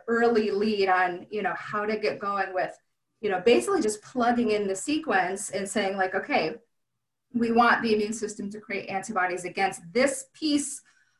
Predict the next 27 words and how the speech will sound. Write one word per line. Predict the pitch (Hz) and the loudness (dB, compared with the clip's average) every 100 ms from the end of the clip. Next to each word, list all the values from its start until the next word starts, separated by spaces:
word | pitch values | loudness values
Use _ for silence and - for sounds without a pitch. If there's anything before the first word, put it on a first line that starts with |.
| _ | _
of | 233 214 208 | 2 2 2
the | 196 | -4
spike | 208 - 185 180 - | -8 0 0 0 -6
protein." | - 175 - 165 - 226 - _ _ | -6 -6 -8 -10 -8 -12 -14 _ _
Um, | 190 170 165 | -6 -6 -6
so | - | -4
that | 240 269 349 - | 2 4 4 2
saved | - 269 233 | 0 0 0
time. | - - 208 185 - 233 | -4 -6 -2 0 -2 -4
And | 202 196 | -6 -2
that | 202 - | -2 0
was, | 214 - - - | -2 -4 -10 -6
you | 214 | 0
know, | 202 165 | 2 2
kind | - 214 202 | -2 -4 -4
of, | 196 - | -6 -6
a, | 196 190 - _ 196 | -6 -6 -14 _ -4
a, | 196 - | -4 -4
again, | 214 220 196 | 0 4 6
a, | 180 175 - | 6 4 0
a | 202 | -4
good | 170 - 240 233 | -2 4 4 4
thing | 247 220 | 0 2
that, | 196 190 - | 2 2 0
that | 208 - | -2 -4
happened. | 214 196 190 170 180 - _ _ _ _ _ | -2 -4 -4 -6 -8 -16 _ _ _ _ _
Um, | 190 160 127 - | -8 -6 -6 -10